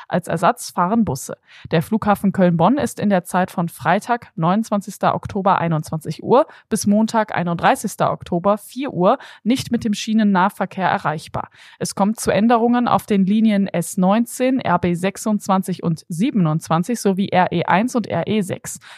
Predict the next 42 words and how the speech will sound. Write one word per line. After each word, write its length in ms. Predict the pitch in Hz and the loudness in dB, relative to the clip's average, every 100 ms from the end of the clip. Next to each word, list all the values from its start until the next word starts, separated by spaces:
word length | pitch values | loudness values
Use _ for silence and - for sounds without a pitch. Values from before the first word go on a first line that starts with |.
| - | -8
Die 80 | 202 | 2
Deutsche 280 | 180 175 202 | 2 2 0
Bahn 420 | 165 160 220 269 | 0 2 2 0
packt 280 | - 214 - | -2 -4 -4
die 80 | 208 | -2
Infrastruktur 800 | 233 - 226 - 226 - 226 220 | -2 0 -4 -4 -10 0 2 4
entlang 320 | 202 190 208 | 2 0 0
der 140 | 185 | 0
Siegstrecke 600 | 185 247 - 160 - 185 | -2 -4 -4 -4 -4 0
an. 180 | 165 175 - - | 0 0 -4 -14
Seit 200 | - 175 | -6 -2
letztem 340 | 180 190 - 180 | -2 -2 -2 2
Monat 500 | 185 277 185 156 - | 2 2 2 -2 -2
arbeiten 360 | 190 185 196 | 0 0 0
die 80 | 185 | 0
Baufachleute 760 | 170 180 - 208 - 202 208 220 | 2 0 0 -4 0 0 0 -4
zwischen 380 | - 196 196 | -6 -4 -2
Köln 320 | 180 180 208 233 | 0 0 2 2
und 220 | 196 170 | 0 -2
Siegen 340 | 190 226 233 | -4 -2 -2
an 220 | - 180 | 0 0
Gleisen, 420 | 180 180 208 220 185 | 2 2 2 0 2
Weichen, 380 | 170 202 190 | 2 2 0
Brücken 360 | 175 180 247 247 | 0 -2 -2 -2
und 300 | - 220 226 | 0 -2 0
einem 300 | - 196 190 | -2 -2 -4
Tunnel. 400 | - 285 165 240 - - - | -6 -4 -4 -4 -8 -20 -12
Insgesamt 640 | - 233 - 190 190 285 - | -2 -2 0 2 2 2 -2
erneuern 340 | 214 214 214 | 0 2 2
sie 140 | 208 | 0
dabei 300 | 190 202 233 | 2 2 2
bis 180 | 196 - | 0 -2
Ende 180 | - 233 | 0 0
des 220 | 220 202 | 0 0
Jahres 320 | 208 196 214 | 0 0 -2
knapp 260 | - 208 196 | -2 -2 0
neun 240 | 190 196 | 2 2
Kilometer 540 | 226 208 190 190 208 180 | 0 0 0 0 0 -2
Gleis 480 | 180 175 254 302 - | 0 2 0 -2 -4
und 180 | 226 | -4
vier 320 | - - 220 180 | -4 -4 -2 2
Weichen. 300 | 185 202 | 2 2